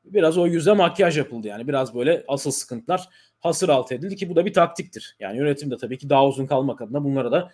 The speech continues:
zaman zaman başvurur. Ee, ben bu karşılaşma üzerinde çok net değilim arkadaşlar. Yani Galatasaray alır, ka-, alır, kazanır, vurur, geçer diyemiyorum. Mesela az sonra bir hemen hatta bundan sonra bir Fenerbahçe maçı yorumlayacağım.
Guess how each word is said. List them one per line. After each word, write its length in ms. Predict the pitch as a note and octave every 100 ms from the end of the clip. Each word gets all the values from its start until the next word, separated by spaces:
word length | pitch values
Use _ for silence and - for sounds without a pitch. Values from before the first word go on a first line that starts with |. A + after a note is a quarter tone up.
| _ _ _
zaman 300 | C3 E3 D#3+
zaman 320 | C#3+ C3+ B2
başvurur. 480 | C3+ E3 F3 F#3 F#3 _ _ _ _ -
Ee, 360 | C3+ C3 C3 B2+ B2
ben 300 | E3+ G#3 G3+ _ _ _ _
bu 160 | - A3
karşılaşma 560 | G#3 D3+ D3 D3 D#3+ D#3+
üzerinde 420 | C#3+ C3+ F3 G3+ G3+ _ _ _
çok 340 | - A#3 A#3
net 200 | F3+ F3+
değilim 200 | D#3+ C#3
arkadaşlar. 520 | A2+ A2 G2+ - G2
Yani 340 | G#2+ C#3+ A#2+ G#2
Galatasaray 720 | D3+ E3+ D3 C3 C#3 G#2+ - _ _
alır, 260 | E3 E3+ C#3
ka-, 320 | - F3 E3+
alır, 320 | F#3+ F#3+ C3+
kazanır, 340 | - D#3+ D#3+ C#3+
vurur, 320 | C#3+ F3+ D#3
geçer 400 | E3 E3 G3 - _ _ _ _
diyemiyorum. 400 | D3+ F#3 C3+ A#2
Mesela 220 | B2+ -
az 100 | G#3
sonra 240 | G#3 E3 E3
bir 80 |
hemen 240 | E3 F#3+ D3+
hatta 300 | C3+ - D#3
bundan 220 | D#3 D#3+
sonra 220 | D3 D3+
bir 180 | D#3+ D3+
Fenerbahçe 520 | - E3 D#3 D3+ D3
maçı 320 | D#3 D3+ D#3+ C3
yorumlayacağım. 480 | B2+ A#2 A#2+ F#3+